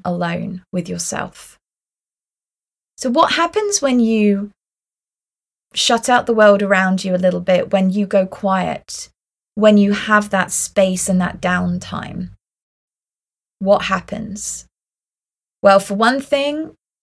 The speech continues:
we may decide to look at our thoughts. When you get that quiet and you sit that still with yourself,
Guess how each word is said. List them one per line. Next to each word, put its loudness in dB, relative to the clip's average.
we -2
may 2
decide 0
to -2
look 2
at -2
our 0
thoughts. -2
When 4
you 4
get -2
that 2
quiet 0
and 2
you 0
sit -2
that -2
still 2
with 2
yourself, -2